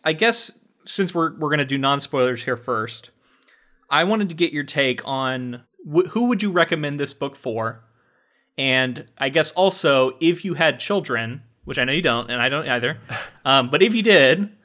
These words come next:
would this be the kind of book you would, you would, you would, um, you would give them and say, "Hey, you should read this," or even read to them or whatever, you know what I mean?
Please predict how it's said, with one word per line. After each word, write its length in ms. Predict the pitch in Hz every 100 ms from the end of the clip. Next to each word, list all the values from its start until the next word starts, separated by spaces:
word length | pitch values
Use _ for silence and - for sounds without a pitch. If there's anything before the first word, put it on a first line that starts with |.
| _ _
would 180 | 156 151
this 160 | 208
be 120 | - 208
the 100 | 185
kind 220 | 190 185
of 100 | 165
book 220 | 185 180
you 160 | 170 165
would, 260 | 160 147 143
you 120 | 147
would, 240 | 147 139
you 160 | 143 139
would, 160 | 135
um, 320 | 135 131 127 127
you 120 | 139
would 160 | 131 120
give 200 | 147 120
them 200 | 101 107
and 120 | 113
say, 220 | 113 107
"Hey, 80 | 127
you 140 | 120
should 140 | 113 131
read 140 | 127
this," 120 | 113
or 120 | 147 151
even 180 | 143
read 180 | 131 151
to 60 | 123
them 200 | 110 107
or 40 |
whatever, 320 | 139 147 117 117
you 100 | 123
know 60 |
what 60 | 127
I 40 |
mean? 200 | 131 151